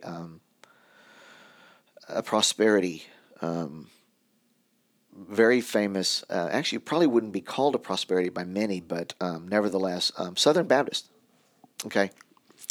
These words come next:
who was referencing Moses and, um, the "I am"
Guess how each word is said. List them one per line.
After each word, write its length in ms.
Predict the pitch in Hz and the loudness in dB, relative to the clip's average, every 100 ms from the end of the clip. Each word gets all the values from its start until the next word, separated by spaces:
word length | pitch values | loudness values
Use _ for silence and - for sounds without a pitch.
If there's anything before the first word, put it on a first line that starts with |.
| - - - - - - | -12 -16 -20 -20 -20 -20
who 560 | - 143 139 131 117 - _ _ _ _ _ - | 2 6 8 8 4 0 _ _ _ _ _ -14
was 420 | 123 113 107 98 | -2 0 0 0
referencing 760 | 104 147 - 170 151 - 131 | 4 4 4 0 0 0 0
Moses 1080 | 113 110 113 143 175 170 180 170 156 - - - _ _ _ _ _ - | -2 2 6 6 6 4 4 4 2 0 -2 -8 _ _ _ _ _ -2
and, 340 | 113 107 101 - | 0 0 -2 -2
um, 480 | 101 95 92 87 - _ _ _ | 0 0 -2 -8 -18 _ _ _
the 140 | 110 | -2
"I 220 | 101 110 107 | 2 4 4
am" 400 | 110 107 98 | 2 2 0